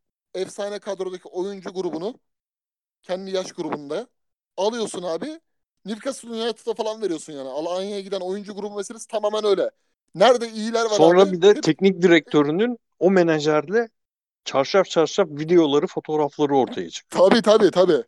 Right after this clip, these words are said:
Speaker 1: Ve
Speaker 2: Çok, çok
Speaker 1: onu gönderiyorsun
Speaker 2: tuhaf iş
Speaker 1: abi.
Speaker 2: ya.
Speaker 1: Hani ulan tamam gönderiyorsun da bari üç beş tanesini oraya taşıdın.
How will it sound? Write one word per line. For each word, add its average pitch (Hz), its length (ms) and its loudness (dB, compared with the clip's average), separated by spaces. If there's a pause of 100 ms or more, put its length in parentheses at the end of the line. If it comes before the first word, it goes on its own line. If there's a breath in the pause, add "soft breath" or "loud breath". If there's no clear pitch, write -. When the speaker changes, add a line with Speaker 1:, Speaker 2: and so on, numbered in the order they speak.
(540)
Speaker 1:
Ve 175 200 2
Speaker 2:
Çok, 247 220 2
çok - 140 4
Speaker 1:
onu - 80 -4
gönderiyorsun 240 520 -6
Speaker 2:
tuhaf 214 60 -6
iş 208 160 -4
Speaker 1:
abi. - 20 -10
Speaker 2:
ya. 339 160 -14 (360)
Speaker 1:
Hani 196 380 -10 (520)
ulan 180 360 -10 (320)
tamam 185 320 -12
gönderiyorsun 196 580 -10
da 185 120 -8
bari 185 360 -6 (440)
üç - 220 -16
beş 208 160 -8
tanesini 208 440 -14
oraya 185 280 -6
taşıdın. 208 460 -18